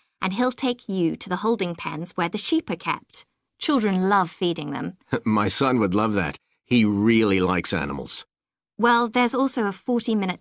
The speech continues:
Speaker 1: trek round the farm on a horse if he wants.
Speaker 2: Do you think he'd manage it? He hasn't done that before.
Speaker 1: Sure. It's suitable for complete beginners.
Speaker 2: Ah, good.
Speaker 1: And again, visitors are welcome to explore the farm on their own,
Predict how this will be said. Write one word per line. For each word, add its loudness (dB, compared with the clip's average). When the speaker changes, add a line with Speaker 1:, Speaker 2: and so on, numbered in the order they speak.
Speaker 1:
trek -6
round 0
the -6
farm 2
on -2
a -6
horse -2
if -6
he -2
wants. -4
Speaker 2:
Do -2
you 2
think 0
he'd 0
manage 2
it? -2
He 0
hasn't 0
done 4
that 0
before. -4
Speaker 1:
Sure. 0
It's -2
suitable -2
for -8
complete -4
beginners. -10
Speaker 2:
Ah, -12
good. 4
Speaker 1:
And 2
again, 0
visitors -2
are 0
welcome -2
to -2
explore -2
the -4
farm 0
on -2
their -2
own, -2